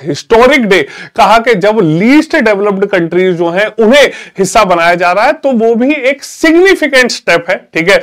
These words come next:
और इन देशों में पॉलिटिकल रिफॉर्म्स, इकोनॉमिक रिफॉर्म्स को बढ़ावा देने वाला ये कदम जो है वो उठाया गया है। दूसरी तरफ अगर हम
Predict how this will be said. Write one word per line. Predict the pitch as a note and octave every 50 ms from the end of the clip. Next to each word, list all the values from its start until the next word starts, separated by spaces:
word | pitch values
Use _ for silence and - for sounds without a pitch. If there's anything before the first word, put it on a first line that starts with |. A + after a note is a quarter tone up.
| - - - - _ - - G#3
और | G3+ A3+ A#3 B3 - -
इन | C4 C#4+ C#4+ C4+ G#3+ D#3
देशों | E3 F3+ F#3+ G3+ F#3 - C4 C4 B3+ A#3+
में | A3 G#3 G#3 A3 A#3+ A#3+ A#3+
पॉलिटिकल | A#3+ A#3+ - F3+ E3+ F3 F3 F3 F#3 F#3 F#3+ F#3+ F3 D#3
रिफॉर्म्स, | D#3+ D#3 - E3+ E3 E3 E3 E3+ E3+ F3 F3 E3 - - F3+
इकोनॉमिक | F3+ - - B3 C4+ C#4+ D#4 E4+ D#4+ B3+
रिफॉर्म्स | B3 G#3+ G3+ - G#3+ G3+ G3 F#3+ F#3 - A#3+
को | C4+ D4+ D4+ D4 - - - - C#3+
बढ़ावा | B2+ F3 E3+ E3+ D#3+ F#3 G#3 B3 C#4+ E4+ F4 E4
देने | C4 C4+ C4 B3 B3+ B3
वाला | A#3 A3+ G#3 G#3 A3 A3
ये | G#3+ G#3+ G#3 G#3 -
कदम | - G#3+ G3+ C4+ B3+ A#3+
जो | F#3 F#3+ F3+
है | E3 E3+ G#3+
वो | A3+ F#3+ F#3+
उठाया | G3+ G3 - D#3+ - - A#2 B2 C3+ E3
गया | F#3 E3 B2+ G#2+ - _
है। | - - - _ _ _ _ _ _ - - - - - - - - F3
दूसरी | F3 C4 D#4+ - - - G#4+ G4
तरफ | F4+ E4 D4 C#4+ - C#4+
अगर | C4 C4+ C4
हम | C4 D4 C#4